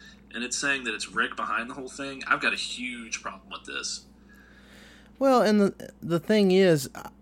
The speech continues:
Speaker 2: I hope the Mavs aren't looking at it like Dennis is the main problem in that starting lineup. Because, I mean, if you look at the advanced stats, Dennis, I mean, it, it's not great,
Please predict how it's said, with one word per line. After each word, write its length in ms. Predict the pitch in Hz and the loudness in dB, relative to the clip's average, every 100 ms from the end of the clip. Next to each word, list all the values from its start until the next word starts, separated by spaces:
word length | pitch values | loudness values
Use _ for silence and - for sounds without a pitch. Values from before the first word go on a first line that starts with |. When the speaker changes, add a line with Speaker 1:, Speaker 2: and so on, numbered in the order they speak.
| - - | -12 2
Speaker 2:
I 220 | 170 196 | 4 6
hope 440 | 185 175 143 - - - - - - - | 6 4 2 -6 -20 -20 -20 -20 -20 -16
the 200 | 92 131 | -6 -2
Mavs 560 | 143 143 147 143 127 | 2 2 4 2 2
aren't 240 | 127 139 135 | 0 0 0
looking 340 | 143 139 131 | -2 -2 0
at 160 | 135 135 | 2 2
it 120 | 92 | 2
like 580 | 127 127 120 - - - - - - 117 | 2 2 0 -4 -16 -20 -20 -20 -16 -4
Dennis 760 | 139 143 139 131 - - - - | 0 2 0 -2 -4 -12 -14 -10
is 240 | 120 127 | -8 -6
the 100 | 117 | -4
main 440 | 123 127 127 127 123 | -4 -2 -2 -2 -2
problem 720 | - 127 127 127 127 120 113 - - - - _ - - _ - | 2 4 4 2 0 -2 -4 -10 -20 -20 -20 _ -20 -20 _ -8
in 160 | 135 135 | -2 0
that 200 | 127 - | 0 -2
starting 420 | - 135 127 117 | 0 0 2 0
lineup. 560 | 120 120 120 120 - - - - - | -2 -2 -4 -4 -8 -14 -20 -20 -12
Because, 720 | 135 - 139 135 127 120 - - | -8 0 4 4 4 -2 -8 -6
I 60 | 139 | -2
mean, 140 | 151 | 0
if 120 | 143 | 0
you 80 | 220 | 4
look 120 | 226 | 6
at 100 | 160 | 6
the 100 | 151 | 2
advanced 500 | 113 139 143 127 - | 2 2 0 -2 -2
stats, 640 | 139 147 135 - - - - 127 | 0 2 2 -2 -8 -10 -12 -6
Dennis, 840 | 131 156 156 135 - - - - - | -2 2 2 0 -4 -10 -12 -14 -8
I 80 | 123 | -4
mean, 220 | 131 131 | -2 -2
it, 140 | 131 | -4
it's 280 | - 127 - | -4 -6 -2
not 260 | 139 127 113 | -2 -2 -2
great, 480 | 120 131 151 135 | 0 4 4 2